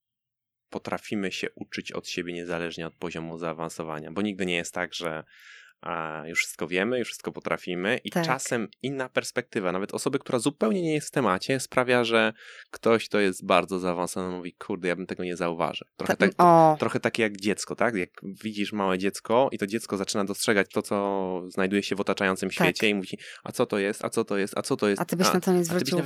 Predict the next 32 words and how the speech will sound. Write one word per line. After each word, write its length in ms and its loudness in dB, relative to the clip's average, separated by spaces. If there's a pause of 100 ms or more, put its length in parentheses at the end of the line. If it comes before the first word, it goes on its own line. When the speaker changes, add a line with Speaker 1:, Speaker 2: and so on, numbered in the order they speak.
Speaker 1:
w 40 2
ogóle 140 -2
Speaker 2:
uwagi, 40 0
Speaker 1:
nie 60 2
Speaker 2:
nie? 60 2
Speaker 1:
zwrócił 240 0
na, 140 0
nie 120 -4
zwróciła 280 -6
na 80 0
to 140 -2
uwagi. 340 0
To 80 0
jest 160 2
też, 260 0
e, 280 2
bardzo 300 4
Speaker 2:
Fantastyczne. 360 2
Speaker 1:
odkrywcze. 160 -4 (220)
Mhm. 240 -4 (220)
Speaker 2:
Tak, 240 -4
także, 600 4
e, 360 -2 (300)
polecamy 460 4
się 140 -4
z 80 -8
grupą. 220 2 (220)
<laughs> 180 4
Speaker 1:
Polecamy 420 4
się 100 0
z 60 -2
grupą. 340 -2